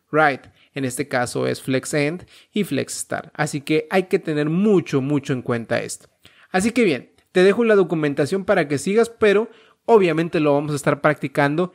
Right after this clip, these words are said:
en cada uno de los videos y voy a estar dando información detallada. Así que bien, el diseño propuesto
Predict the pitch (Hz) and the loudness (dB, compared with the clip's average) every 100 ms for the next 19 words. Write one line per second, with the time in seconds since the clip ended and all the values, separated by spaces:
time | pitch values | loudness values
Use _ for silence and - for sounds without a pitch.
0 | _ - 147 156 151 147 160 160 143 131 | _ -6 -2 2 4 4 2 2 2 2
1 | 131 135 156 160 139 139 - 147 151 - | 2 2 2 0 2 0 0 -2 -2 -6
2 | 139 151 156 143 131 120 120 123 120 127 | 0 0 0 -4 -6 -6 -6 -6 -6 -8
3 | - - - _ _ _ _ _ _ 208 | -10 -16 -20 _ _ _ _ _ _ -4
4 | 214 214 160 139 - 233 220 254 247 196 | 0 2 0 0 0 0 0 0 2 2
5 | 135 170 165 240 269 | 2 0 0 -4 -4